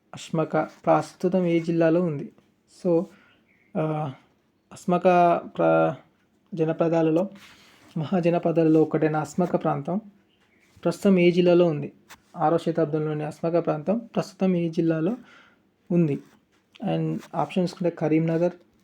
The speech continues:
వరంగల్, నిజామాబాద్, మహబూబ్ నగర్. And the correct answer is నిజామాబాద్. And నెక్స్ట్ క్వశ్చన్ చూసుకుంటే,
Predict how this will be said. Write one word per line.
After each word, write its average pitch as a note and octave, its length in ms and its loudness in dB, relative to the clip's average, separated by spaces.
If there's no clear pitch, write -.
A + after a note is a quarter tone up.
వరంగల్, D#3+ 460 0
నిజామాబాద్, D#3+ 640 -2
మహబూబ్ D#3 360 -2
నగర్. - 200 -6
And D3+ 240 -4
the D#3 120 0
correct D#3+ 320 0
answer E3 240 2
is G#3+ 40 -6
నిజామాబాద్. D3+ 640 4
And D#3 120 -4
నెక్స్ట్ D#3+ 380 -6
క్వశ్చన్ F3 340 0
చూసుకుంటే, E3+ 520 0